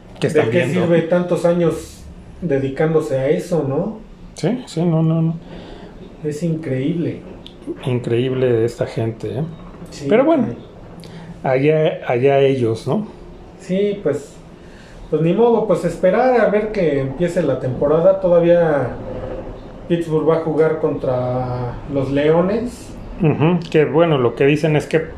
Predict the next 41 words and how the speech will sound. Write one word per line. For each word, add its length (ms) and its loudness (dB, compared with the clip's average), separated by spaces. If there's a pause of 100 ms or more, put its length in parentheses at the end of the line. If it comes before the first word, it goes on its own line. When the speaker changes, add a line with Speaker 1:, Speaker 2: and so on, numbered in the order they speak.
(140)
Speaker 1:
sí 180 0
es 140 2
un 140 2
equipo 320 -4
un 100 -2
poco, 540 2
un 180 2
poco, 400 -2
¿eh? 60 -4
No, 200 -2
tampoco 360 -2
es 80 2
de 60 2
asustar, 340 2 (140)
Speaker 2:
<laughs> 100 -4
Speaker 1:
un 140 4
poco 220 2
más 200 0
fuerte. 340 -2 (200)
Speaker 2:
Sí, 180 -2
un 100 2
poco 220 2
más 180 2
fuerte. 340 2
Es 140 0
el 140 0
domingo 520 2
a 60 4
las 220 -2
cuatro 260 0
y 60 -2
media. 400 0 (840)
Y 80 -8
Speaker 1:
Ok. 80 -2
Speaker 2:
como 200 2
dices, 360 0
pues 140 -4
seguramente 560 2
por 220 -4
imagen, 480 -4
¿no? 140 -6